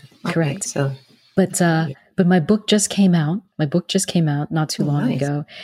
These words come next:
Speaker 2: And I really feel the need to really just share the message with people because I
Speaker 1: Mm-hmm.
Speaker 2: feel so many people feel many of the burdens that I carried around for most of my life. And I
Speaker 1: Oh,
Speaker 2: just
Speaker 1: yeah.
Speaker 2: really wanted to show them that there is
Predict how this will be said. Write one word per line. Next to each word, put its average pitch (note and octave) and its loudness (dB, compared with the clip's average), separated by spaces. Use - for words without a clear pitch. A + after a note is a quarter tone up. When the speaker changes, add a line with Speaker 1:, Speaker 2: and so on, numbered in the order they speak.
Speaker 2:
And E3 2
I F3 0
really F#3+ 4
feel E3+ 2
the D#3+ 0
need D3+ 0
to - -6
really F3 0
just D#3+ -4
share E3 2
the F#3 2
message E3 0
with A3 -2
people A#3+ -2
because G#3+ -2
I G3+ 0
Speaker 1:
Mm-hmm. F3 2
Speaker 2:
feel G#3 2
so - 2
many G#3+ 4
people G3 2
feel E3 2
many F#3 6
of E3+ 2
the D#3+ 2
burdens D#3 2
that D3+ 2
I D3+ 2
carried D3+ 0
around C#3+ 0
for D#3 -2
most D3 0
of D3 -4
my C#3+ 0
life. C#3+ -2
And D#3 0
I D#3 2
Speaker 1:
Oh, D#3 2
Speaker 2:
just E3+ -2
Speaker 1:
yeah. C#3 -2
Speaker 2:
really F3 4
wanted D#3+ 2
to - -4
show D#3+ 2
them D#3+ 2
that D#3 -2
there - 0
is E3 0